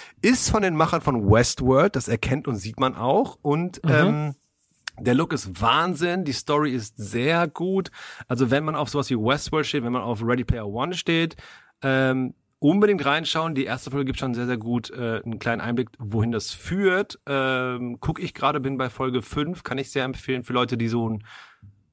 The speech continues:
Speaker 1: die so ein bisschen satt sind, was halt, keine Ahnung, also die Bock auf Sci-Fi haben zum Beispiel,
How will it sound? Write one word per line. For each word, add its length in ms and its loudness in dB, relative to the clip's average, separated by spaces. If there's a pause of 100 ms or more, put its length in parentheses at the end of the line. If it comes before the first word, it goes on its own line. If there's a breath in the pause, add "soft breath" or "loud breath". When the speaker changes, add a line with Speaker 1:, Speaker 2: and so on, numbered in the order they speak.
(160)
Speaker 1:
die 60 -2
so 100 2
ein 100 2
bisschen 340 2
satt 300 0
sind, 320 -2
was 220 -2
halt, 460 -4
keine 280 -6
Ahnung, 480 -8
also 160 -6
die 140 2
Bock 180 0
auf 120 -2
Sci-Fi 400 0
haben 240 -2
zum 120 -8
Beispiel, 400 -4